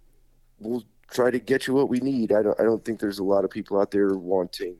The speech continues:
uh, wa-, wanting, needing a new clip in the last thirty days <laughs> or whatever, just from the lack of action. But,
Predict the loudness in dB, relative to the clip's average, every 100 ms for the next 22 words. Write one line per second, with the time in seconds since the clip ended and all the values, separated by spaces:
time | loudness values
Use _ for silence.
0 | -6 -4 -4 -8 -10 -12 -10 -8 -6 -8
1 | _ _ _ -20 _ -2 2 2 2 2
2 | 0 -2 0 0 0 0 2 0 0 -2
3 | 0 0 2 2 2 0 -2 0 -2 0
4 | -2 0 0 2 0 0 0 0 -4 -6
5 | -6 -8 -10 _ -20 _ -4 -2 -2 -4
6 | -4 -4 -4 -8 -6 -2 -2